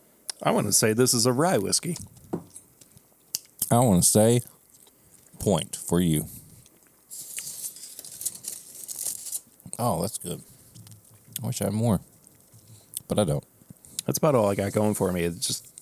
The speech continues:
Speaker 1: feeling like it's a rye. <laughs>
Speaker 2: It's a rye? You like the pairing?
Speaker 1: I love the pairing.
Speaker 2: Mm.
Speaker 1: Um, it, it spices it up in a way that the app-,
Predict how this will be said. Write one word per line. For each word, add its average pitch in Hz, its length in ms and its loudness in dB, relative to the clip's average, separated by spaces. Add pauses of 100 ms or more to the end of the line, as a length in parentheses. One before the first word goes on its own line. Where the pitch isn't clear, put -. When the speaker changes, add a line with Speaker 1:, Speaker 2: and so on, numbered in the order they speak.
Speaker 1:
feeling 92 260 0
like 90 140 0
it's - 140 4
a 110 60 4
rye. 95 440 2
<laughs> - 40 -14 (160)
Speaker 2:
It's - 160 0
a 104 40 4
rye? 185 340 4 (2250)
You 98 100 4
like 95 160 4
the - 80 0
pairing? 143 400 4 (680)
Speaker 1:
I - 40 -2
love 110 460 0
the 92 100 -4
pairing. 82 460 -6 (520)
Speaker 2:
Mm. 76 580 -4
Speaker 1:
Um, 98 280 2
it, 110 220 0
it 127 180 2
spices 147 680 4
it 113 100 4
up 110 200 2
in 107 60 2
a 98 80 2
way 95 260 4
that 90 320 2 (280)
the 104 460 2 (400)
app-, 113 240 0